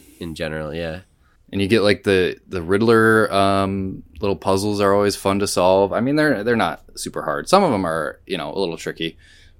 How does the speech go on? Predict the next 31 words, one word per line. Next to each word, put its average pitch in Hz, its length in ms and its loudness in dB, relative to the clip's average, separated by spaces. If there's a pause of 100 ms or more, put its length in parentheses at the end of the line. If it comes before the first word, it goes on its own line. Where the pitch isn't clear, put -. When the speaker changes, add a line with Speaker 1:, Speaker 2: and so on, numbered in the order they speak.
Speaker 2:
but, 92 340 2 (340)
and 107 140 0
then 101 200 2
once 98 180 -2
you 98 60 -4
solve 95 300 2
it, 95 60 0
you 90 120 -2
get, 87 260 0
like, 87 240 -4
the 85 100 -4
little, 85 320 0
uh, 80 540 0 (180)
bio 90 640 4
background 90 600 0
on 82 120 -2
each 85 320 -6
of 87 100 -4
the 85 420 0
villains 90 440 -2
that 87 160 -4
you, 85 340 -6 (340)
um, 82 300 -4
come 90 200 -4
across 85 340 -2
and 87 100 -4
everything. 87 400 -6
And - 460 -14
you - 40 -8
can 92 220 -2
re-, 85 240 -4